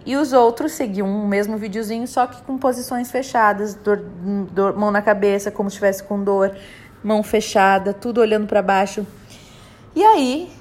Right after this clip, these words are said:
é, oit-, quase noventa por cento dos que ganhariam a vaga são aqueles que estavam no grupo dos vencedores,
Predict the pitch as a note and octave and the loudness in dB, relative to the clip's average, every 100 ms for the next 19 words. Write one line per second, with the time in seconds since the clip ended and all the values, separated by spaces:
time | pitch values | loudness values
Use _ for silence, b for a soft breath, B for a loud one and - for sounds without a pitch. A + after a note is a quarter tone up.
0 | B - - - A3+ A3 G#3+ G#3+ G#3+ A3 | B -20 -14 4 8 8 8 8 6 6
1 | A3 - - - - A3+ C4+ C#4+ C4+ A#3 | 2 -8 -20 -20 4 6 6 2 0 2
2 | C4+ D#4+ E4 C#4 B3 A#3+ G#3+ G3+ G3+ F3 | 2 2 0 -2 -2 0 0 0 -2 -6
3 | D#3+ F#3 F#3 - A#3 A3+ F#3+ G#3+ G3+ G3 | -4 -8 -8 -10 -8 -8 -2 -2 0 2
4 | A3 A#3+ B3 C#4 B3 F3+ D#3+ E3 D#3+ F3+ | 4 4 2 0 0 2 0 2 6 8
5 | G#3+ E3+ D3+ C#3 - - - - - - | 8 4 -2 -4 -12 -20 -20 -20 -20 -20
6 | - - - - - - - G3+ G3 G3 | -20 -20 -20 -20 -20 -20 -6 -4 -4 -6
7 | F3 F3 G3 G3 F#3 F#3 G3+ F#3+ F3+ F3+ | -6 -8 -12 0 0 0 -4 -4 -4 -4
8 | F3+ F#3+ G#3+ G3 G#3+ A#3+ C#4 D3+ - D#3+ | -6 -8 -6 -4 -4 -4 -2 0 -2 -6
9 | - - | -14 -18